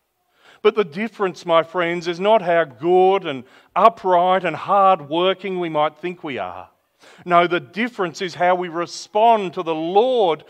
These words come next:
in our own heart. Do you fear him, or do you despise him? Do you love him, or do you hate him?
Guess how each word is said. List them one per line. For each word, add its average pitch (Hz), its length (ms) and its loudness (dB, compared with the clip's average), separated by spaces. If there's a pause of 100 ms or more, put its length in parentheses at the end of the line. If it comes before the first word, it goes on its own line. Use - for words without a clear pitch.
(220)
in 208 160 0
our 202 160 6
own 196 180 2
heart. 156 540 -4 (800)
Do 196 100 -10
you 196 140 -8
fear 233 400 -6
him, 247 460 -8 (760)
or 147 100 -12
do 151 80 -16
you 147 80 -16
despise 107 720 -10
him? 104 160 -20 (800)
Do 185 80 -12
you 175 140 -2
love 185 480 4
him, 190 360 -4
or 170 120 -2
do 175 100 -4
you 165 180 -6
hate 147 380 -8
him? 107 160 -18